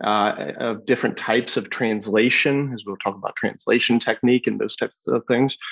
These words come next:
I remember one day I was looking at this word and I was like, "How in the world does this decline? What's going on here?"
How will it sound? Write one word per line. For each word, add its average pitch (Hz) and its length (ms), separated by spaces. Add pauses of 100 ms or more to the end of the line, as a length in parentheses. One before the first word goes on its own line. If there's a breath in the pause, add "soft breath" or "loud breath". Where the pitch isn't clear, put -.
(300 loud breath)
I 127 80
remember 123 480
one 117 340
day 117 240
I 117 40
was 113 160
looking 123 300
at 113 120
this 120 200
word 117 480
and 107 120
I 107 80
was 104 120
like, 98 140
"How 147 480
in 131 120
the 101 60
world 123 380
does 104 180
this 117 240
decline? 123 540
What's 127 220
going 110 260
on 131 240
here?" 104 240